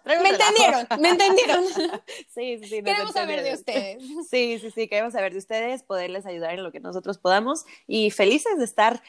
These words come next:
Speaker 1: en la segunda temporada que ya arrancó desde la semana pasada, encantadísimas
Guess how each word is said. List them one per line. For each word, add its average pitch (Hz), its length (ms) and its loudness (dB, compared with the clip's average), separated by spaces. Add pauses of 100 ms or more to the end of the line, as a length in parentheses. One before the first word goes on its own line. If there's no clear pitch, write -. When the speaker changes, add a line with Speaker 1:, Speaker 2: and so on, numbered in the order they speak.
(120)
Speaker 1:
en 180 140 -6
la 165 100 -4
segunda 220 400 -6
temporada 185 580 -2
que 170 160 -8
ya 175 100 -4
arrancó 196 460 -4
desde 185 180 -8
la 165 140 -8
semana 175 280 -10
pasada, 220 520 -6
encantadísimas 180 1040 -8